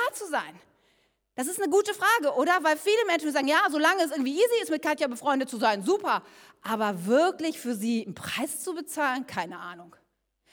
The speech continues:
Und dann gibt es die dritte Frage, die bedeutet, dass ich mich frage, welche Menschen machen mich zu einem besseren Menschen?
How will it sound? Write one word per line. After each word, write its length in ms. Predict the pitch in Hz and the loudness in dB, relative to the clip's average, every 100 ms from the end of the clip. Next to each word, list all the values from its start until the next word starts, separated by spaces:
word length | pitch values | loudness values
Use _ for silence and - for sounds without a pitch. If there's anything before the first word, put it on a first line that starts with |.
| - _ | -20 _
Und 160 | 269 247 | -6 0
dann 160 | 320 | 0
gibt 180 | 392 381 | 2 -2
es 140 | 349 - | -4 -6
die 80 | |
dritte 280 | 269 285 320 | -4 -4 -4
Frage, 540 | 294 - 240 214 185 196 196 _ _ _ _ _ _ _ _ _ _ _ _ - | -8 -2 2 2 -2 -10 -14 _ _ _ _ _ _ _ _ _ _ _ _ -8
die 60 | |
bedeutet, 520 | 233 262 285 285 302 285 | -4 0 2 0 -2 -6
dass 160 | 254 | -4
ich 200 | 277 - | -4 -6
mich 180 | 262 254 | -8 -10
frage, 480 | - 269 262 254 247 - _ _ _ | -2 0 2 0 -6 -10 _ _ _
welche 380 | 254 294 320 349 | 0 0 0 0
Menschen 760 | 285 285 294 302 - 247 196 175 - _ _ - | 2 2 2 0 -2 -8 -10 -12 -18 _ _ -8
machen 340 | 233 269 269 | -6 -4 -6
mich 180 | 247 233 | -10 -10
zu 160 | - 226 | -14 -10
einem 280 | 196 190 | -8 -8
besseren 500 | 175 214 214 196 160 | -4 -6 -6 -12 -12
Menschen? 420 | - 156 - - | -12 -14 -18 -20